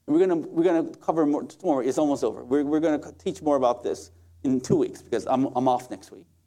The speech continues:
But in two weeks, we're gonna talk about evil. One of the ways that God has called us,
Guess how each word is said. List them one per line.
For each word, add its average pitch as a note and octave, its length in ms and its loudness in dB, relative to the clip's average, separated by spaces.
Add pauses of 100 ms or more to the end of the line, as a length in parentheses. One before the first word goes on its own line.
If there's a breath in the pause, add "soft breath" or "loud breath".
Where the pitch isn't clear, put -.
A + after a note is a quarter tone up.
(580)
But D3+ 100 -2
in C#3+ 80 0
two A#3 120 -2
weeks, G3 180 2
we're E3+ 80 2
gonna F3+ 80 2
talk F3+ 260 -4
about C#3 280 2
evil. C3+ 360 -6 (500)
One E3 200 6
of A#3 100 0
the G#3 100 2
ways E3+ 340 4
that C#3+ 120 -4
God D#3 220 4
has D3 160 -2
called D#3+ 320 0
us, B2+ 240 -4